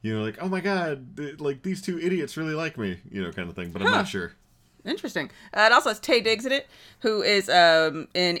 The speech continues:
Speaker 2: Equilibrium. That's what I recognize him
Speaker 1: Mm.
Speaker 2: from. Uh, he's also in twenty twenty-two's Incarnation, which we may actually review at some point in time.
Speaker 1: <laughs> We just picked that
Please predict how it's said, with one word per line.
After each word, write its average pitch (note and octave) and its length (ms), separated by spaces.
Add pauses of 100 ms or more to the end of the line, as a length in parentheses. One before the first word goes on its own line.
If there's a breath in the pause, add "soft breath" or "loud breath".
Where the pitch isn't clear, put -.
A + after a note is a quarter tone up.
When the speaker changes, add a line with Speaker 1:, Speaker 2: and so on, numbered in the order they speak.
Speaker 2:
Equilibrium. G#3 680
That's F3+ 160
what E3 100
I D#3 60
recognize D#3 400
him G3 160
Speaker 1:
Mm. - 20
Speaker 2:
from. F#3 240 (280 loud breath)
Uh, F3 260
he's G#3+ 200
also C#4+ 220
in A3 80
twenty E4+ 380
twenty-two's D4 760
Incarnation, G#3 1040
which E3+ 200
we D#3 160
may C3+ 240
actually C3+ 340
review C3+ 400
at - 100
some C#3+ 160
point - 200
in - 80
time. C3+ 260
Speaker 1:
<laughs> - 0
We D3 100
just - 360
picked B2 140
that A#2+ 200